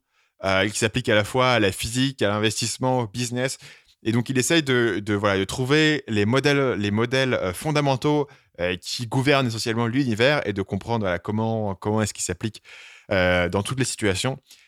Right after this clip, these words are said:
Et, euh, et je trouve ça intéressant, la rigueur du mec, tu vois, qui, qui est pour le, un investisseur. Donc, beaucoup d'investisseurs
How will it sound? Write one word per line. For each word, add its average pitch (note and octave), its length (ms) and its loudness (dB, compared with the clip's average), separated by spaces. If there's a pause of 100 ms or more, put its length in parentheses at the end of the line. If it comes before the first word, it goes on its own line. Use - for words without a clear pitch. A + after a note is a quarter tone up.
(140)
Et, G2 160 2
euh, E2+ 560 0
et G2 120 -4
je - 80 -4
trouve A#2+ 200 2
ça C#3+ 200 0
intéressant, C#3 360 2
la B2+ 120 4
rigueur A#2+ 320 2
du A#2 120 -2
mec, C3+ 260 -2
tu G2+ 100 -12
vois, G#2 160 -2
qui, F2+ 640 -6
qui - 80 -6
est G#2+ 40 0
pour B2+ 140 -2
le, G#2+ 340 2
un G#2 200 2
investisseur. A#2+ 520 0
Donc, G#2+ 140 -2
beaucoup A#2 220 -4
d'investisseurs B2+ 600 0